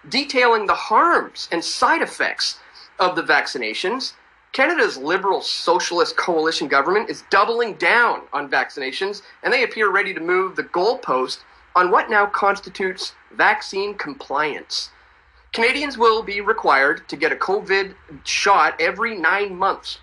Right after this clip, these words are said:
for the foreseeable future, says Health Minister Jean-Yves Duclos. Uh, previous definitions of fully vaccinated made no sense, he told reporters. Nine months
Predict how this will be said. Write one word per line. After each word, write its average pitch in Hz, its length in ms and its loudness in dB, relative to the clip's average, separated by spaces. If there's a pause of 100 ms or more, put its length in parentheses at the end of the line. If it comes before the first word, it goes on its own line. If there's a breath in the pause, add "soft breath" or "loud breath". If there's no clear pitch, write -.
(400)
for - 60 -4
the 156 100 -2
foreseeable 156 680 -2
future, 139 400 -2
says 139 280 0
Health 156 240 2 (100)
Minister 151 400 0
Jean-Yves 147 400 0
Duclos. 208 480 2 (240 loud breath)
Uh, 143 140 2
previous 220 420 0
definitions 160 640 -2
of 143 180 -2
fully 240 580 -4
vaccinated 143 720 0 (320 soft breath)
made 175 300 -2
no 247 160 2
sense, - 540 -2 (180)
he 175 100 -4
told 147 300 2
reporters. 180 560 2
Nine 233 360 2
months 196 440 -4